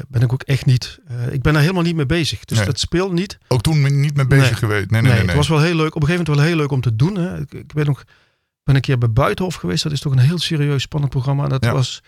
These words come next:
Speaker 1: dat was echt een energisch interview, eh, waar ik ook, eh, emotioneel werd op een gegeven moment. Dat was de derde golf of zoiets. Ik weet niet
Speaker 2: Hmm.
Speaker 1: meer, maar dat zijn dan toch wel hele spannende interviews. Daar ben ik ook heel zenuwachtig.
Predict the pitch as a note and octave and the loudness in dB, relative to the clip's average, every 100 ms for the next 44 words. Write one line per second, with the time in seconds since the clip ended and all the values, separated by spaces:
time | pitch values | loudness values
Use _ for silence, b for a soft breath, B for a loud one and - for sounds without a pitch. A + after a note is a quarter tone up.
0 | b b b b _ - C3+ C#3+ C#3+ C#3 | b b b b _ -6 -2 0 0 -2
1 | - C#3 D#3 E3+ C3 B2 - _ _ _ | 0 0 0 0 0 -2 -6 _ _ _
2 | _ - E3 F3+ D3 F3+ A#3+ - _ - | _ -2 -2 0 0 0 -2 -10 _ -6
3 | C#3 C#3 C3+ C3 B2+ C3 - - C#3 C3 | -2 0 -2 -2 -4 -6 -10 -12 -4 -2
4 | B2+ C3+ C#3 A#2 C3+ D3+ F#3 F#3+ - - | -2 0 -2 0 2 2 0 -2 -6 -8
5 | D3+ D#3 E3 D#3 D#3 C#3 C3 B2+ B2+ C3+ | -4 -2 -2 -2 -4 -4 -4 -2 0 0
6 | E3 D#3 D3+ D3 C#3 C3 E3+ - - D3+ | 0 0 0 0 -4 -6 -8 -8 -4 2
7 | C3 D#3 D3+ C#3 B B B B B B | 2 2 0 -2 B B B B B B
8 | B D3+ D3 E3 C#3 E3 D3 B2 F#3+ G#3+ | B -6 -4 0 0 0 4 4 2 0
9 | D#3+ - G3+ F3 D3 D3 D#3 D3+ C#3 B2+ | -2 -4 -4 -2 0 -2 -2 -4 -2 0
10 | A#2+ C#3 E3+ C3 D3 E3 E3+ F3 - | 2 2 4 2 0 -2 -4 -8 -12